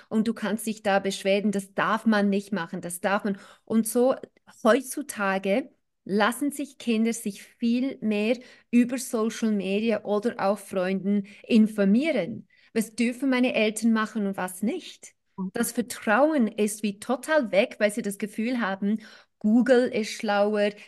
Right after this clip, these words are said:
Speaker 1: Chat G P T ist schlauer, ähm, und da bekommen sie ihre Antworten.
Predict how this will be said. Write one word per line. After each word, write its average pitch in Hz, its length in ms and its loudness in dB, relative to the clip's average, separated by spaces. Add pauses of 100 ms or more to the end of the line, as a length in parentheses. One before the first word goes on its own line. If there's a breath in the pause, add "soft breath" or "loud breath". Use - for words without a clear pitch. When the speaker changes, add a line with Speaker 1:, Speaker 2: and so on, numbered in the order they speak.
Speaker 1:
Chat 262 260 0
G 240 140 -2
P 240 200 -2
T 214 320 -2
ist 202 220 -4
schlauer, 190 420 0 (320 loud breath)
ähm, 202 260 4
und 214 300 2
da 208 140 4
bekommen 214 400 -2
sie 220 140 -6
ihre 208 280 -2
Antworten. 190 800 -4